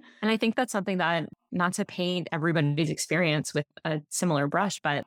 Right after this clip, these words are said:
existing in a patriarchal society where men hold a lot of the power, there is pressure to fit into a man's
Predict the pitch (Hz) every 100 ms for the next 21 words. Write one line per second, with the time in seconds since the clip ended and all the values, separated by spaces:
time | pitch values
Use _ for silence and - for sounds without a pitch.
0 | - 143 135 165 - 156 135 147 - 120
1 | - 131 151 156 165 190 214 254 185 165
2 | 160 151 147 143 143 139 - - 147 135
3 | 135 143 160 160 151 147 139 139 180 208
4 | 165 143 143 - _ - 147 - 147 -
5 | 147 175 - 135 135 - 139 135 139 -
6 | _ _ - - 156 156 - 151 147 147
7 | 147 147 143 139 139 135 131 127 139